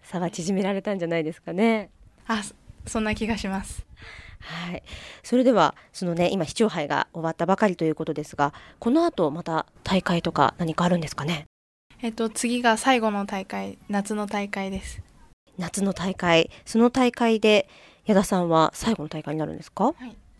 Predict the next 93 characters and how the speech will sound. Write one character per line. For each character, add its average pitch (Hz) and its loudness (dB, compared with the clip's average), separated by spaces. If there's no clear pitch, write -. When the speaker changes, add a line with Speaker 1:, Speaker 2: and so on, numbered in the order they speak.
Speaker 2:
そ - 2
う - 6
で 208 4
す - -10
ね。 - -6
Speaker 1:
そ - -10
れ 180 2
で 170 4
は 151 0
じ 147 0
ゃ - 2
あ - -2
次 185 4
の 160 4
夏 165 -4
の 170 4
大 165 2
会 156 2
は 151 0
目 165 -6
標 180 6
と 175 2
か 160 -2
も 151 -2
決 - -4
ま 202 2
っ - 2
て - 0
ま 175 2
す - -10
か？ - -8
Speaker 2:
え 214 -6
っ 202 -12
と、 202 -2
ま 208 4
ず 202 0
そ 208 -2
の 202 0
市 - -4
長 233 8
杯 226 6
で 202 2
負 196 0
け 202 -2
て 208 -4
し 202 -4
ま 202 2
っ 202 0
た 208 -2
チ 214 -4
ー 208 0
ム 196 0
に 190 -2
リ 196 0
ベ 202 2
ン 202 4
ジ 196 -4
し - -8
た 202 0
い 196 2
の 190 -2
と、 190 -2
あ 208 2
と 202 4
で 214 2
き 240 0
る 254 6
だ 254 6
け 254 4
長 233 6
く 196 -2
今 202 4
の 196 0
み 190 0
ん 190 0
な 196 2
と 190 -2
試 - 0
合 190 2
が 196 -2
し - -12
た 202 0
い 190 0
ん 185 -2
で、 180 -2
勝 226 2
ち 214 0
続 208 -4
け 196 0
た 196 0
い 185 -2
で 196 -8
す。 - -12